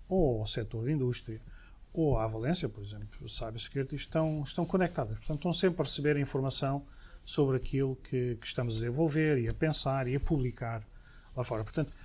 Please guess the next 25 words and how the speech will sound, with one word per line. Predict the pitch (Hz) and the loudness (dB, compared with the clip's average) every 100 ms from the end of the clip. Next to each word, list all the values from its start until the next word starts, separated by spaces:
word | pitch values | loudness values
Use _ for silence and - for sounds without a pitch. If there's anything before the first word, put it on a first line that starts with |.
| - - - - | -18 -20 -18 -4
há | 139 170 | 4 6
um, | 185 170 151 139 135 | 6 6 4 2 -2
uma, | 147 127 123 135 | -2 0 -2 0
um, | 135 - 160 | 0 4 6
um | |
network | 170 165 - 139 139 - - - | 8 6 4 2 2 0 -10 2
também, | 143 123 135 135 131 - - - - - 123 | 4 4 2 2 -2 -6 -18 -18 -20 -16 -10
eh, | 120 120 117 | -8 -6 -4
muito, | 127 135 139 135 123 | 0 2 2 0 -2
muito | 127 135 104 | 2 2 2
vivo | 107 127 107 123 | 0 0 0 0
e | |
muito | 123 127 - | 0 -2 -2
real. | 147 147 107 - - - - - - - - | 0 2 0 -6 -20 -20 -20 -20 -20 -20 0
Ora | 160 | 4
bem, | 131 104 - - - - | 4 0 -10 -18 -18 -2
quando | - 180 160 | 4 6 6
surge | - 160 107 92 - - - - - - - - - - - - - - - | 8 8 8 0 -8 -18 -20 -20 -20 -16 -14 -14 -16 -20 -20 -20 -20 -6 -4
um | 139 | 0
projeto | 131 113 101 | 0 0 0
num | 127 | 0
outro | 156 - | 0 0
país | 113 95 92 - | -4 -4 -10 -8
que | - | -4
requer, | 113 110 - 135 127 | -4 -4 0 2 2